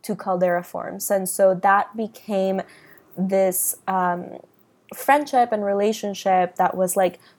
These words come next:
talking about our problems and working on projects together and exercising those muscles until we realized, like,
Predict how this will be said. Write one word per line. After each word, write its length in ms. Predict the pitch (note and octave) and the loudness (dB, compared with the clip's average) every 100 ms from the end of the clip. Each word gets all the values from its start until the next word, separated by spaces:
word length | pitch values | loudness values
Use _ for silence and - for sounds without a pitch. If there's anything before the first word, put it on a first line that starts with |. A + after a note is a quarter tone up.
| - | -8
talking 340 | F#3 F#3 F#3+ | -2 -2 0
about 220 | F#3+ F#3 F#3 | 0 2 2
our 100 | F#3 | 0
problems 720 | - C#4 C4+ B3+ A#3 A3+ G#3+ | 2 6 6 6 2 0 -4
and 160 | F#3 | -2
working 320 | F#3 F#3 F#3+ F#3+ | 0 0 0 -2
on 180 | F#3 F#3 - - | -2 -6 -14 -4
projects 500 | A3+ G#3+ G#3 G3+ - | 2 4 4 -4 -6
together 540 | - G3+ F#3+ F#3 F#3 F#3 | -6 0 2 4 4 2
and 100 | - | 0
exercising 600 | F#3 - F#3 F#3+ F#3 F#3+ | -4 -4 -2 -2 -2 -2
those 180 | F#3 - | -2 2
muscles 360 | B3 B3+ A3 | 2 4 2
until 240 | G#3 G3 F#3+ | 0 -2 0
we 100 | F#3+ | 2
realized, 540 | G3+ G#3+ F3+ F3 F3 | 4 6 6 4 4
like, 180 | F3+ | 0